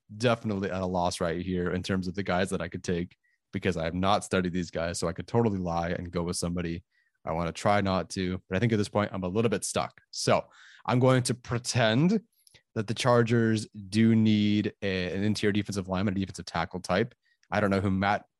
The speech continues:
Henningsen is. Does he play defensive tackle? A five tech and a three four defense.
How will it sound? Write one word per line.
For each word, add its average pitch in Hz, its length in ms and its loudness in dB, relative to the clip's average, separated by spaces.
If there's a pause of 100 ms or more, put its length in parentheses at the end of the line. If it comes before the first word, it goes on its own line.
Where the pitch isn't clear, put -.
(160)
Henningsen 120 920 0
is. 147 480 -2 (540)
Does 107 120 -4
he 120 100 2
play 120 280 4
defensive 110 440 0
tackle? 135 560 -2 (440)
A 101 100 -2
five 139 380 4
tech 135 240 2
and 113 100 2
a 104 60 2
three 117 200 0
four 110 240 0
defense. 95 640 -4